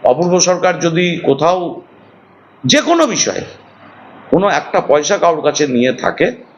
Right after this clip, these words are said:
আমি কাঁদি বাজারে বলুন, বাস স্ট্যান্ডে বলুন, দাঁড়াবো,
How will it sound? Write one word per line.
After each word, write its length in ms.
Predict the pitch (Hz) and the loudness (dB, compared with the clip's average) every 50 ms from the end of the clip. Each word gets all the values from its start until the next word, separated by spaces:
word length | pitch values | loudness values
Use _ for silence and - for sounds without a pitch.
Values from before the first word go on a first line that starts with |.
| _ _ _ _ _ - _ _ _ _ - - - - - - _ - - - - - | _ _ _ _ _ -20 _ _ _ _ -20 -20 -20 -20 -20 -20 _ -20 -20 -20 -8 -4
আমি 520 | - 120 139 156 175 175 170 - - - - - - - - _ _ - - - - - - - - - - - - - - - - - - - - - - - - - - - - - - - - | -2 -2 0 0 -2 -4 -4 -6 -8 -12 -16 -20 -20 -20 -20 _ _ -20 -20 -20 -20 -20 -20 -20 -20 -20 -20 -20 -20 -20 -20 -20 -20 -20 -20 -20 -20 -20 -20 -20 -20 -20 -20 -20 -20 -20 -20 -10 -4
কাঁদি 300 | - 131 143 147 160 175 | -2 -2 -2 -2 -2 -2
বাজারে 380 | 143 139 139 143 160 165 170 170 | 0 0 0 2 2 0 0 0
বলুন, 380 | 156 160 160 165 170 175 175 | 2 2 2 2 2 2 2
বাস 160 | 151 135 131 | 2 0 0
স্ট্যান্ডে 360 | - - 156 156 165 160 170 165 | -2 0 0 0 2 2 2 2
বলুন, 320 | 156 165 170 170 170 151 | 2 0 0 0 0 2
দাঁড়াবো, 600 | 135 117 120 131 143 180 226 277 - - - - | 2 2 2 2 2 2 2 2 0 -4 -12 -18